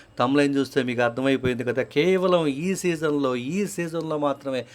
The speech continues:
కొంతకాలం మాత్రమే చేసుకునే అద్భుతమైన పప్పు అండి, చింతాకు పప్పు, చింత చిగురు పప్పు. ఈ చింత చిగురు పప్పులో వేడి అన్నంలో పైన పప్పు వేసుకొని,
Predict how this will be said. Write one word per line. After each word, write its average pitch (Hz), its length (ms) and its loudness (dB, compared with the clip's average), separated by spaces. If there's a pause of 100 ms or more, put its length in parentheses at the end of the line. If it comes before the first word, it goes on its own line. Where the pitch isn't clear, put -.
(240)
కొంతకాలం 156 760 -2
మాత్రమే 143 440 -2 (100)
చేసుకునే 127 360 -4
అద్భుతమైన 123 1040 -2 (220)
పప్పు 123 240 -2
అండి, 113 380 -2
చింతాకు 131 580 -2
పప్పు, 175 500 -4 (380)
చింత 208 320 -4
చిగురు 160 160 -4
పప్పు. - 360 -6
ఈ 147 260 -4 (100)
చింత 135 320 -6
చిగురు 117 200 -6
పప్పులో 104 720 -4 (360)
వేడి 151 420 0
అన్నంలో 117 800 -4
పైన 131 260 0
పప్పు - 380 -6
వేసుకొని, 147 480 -2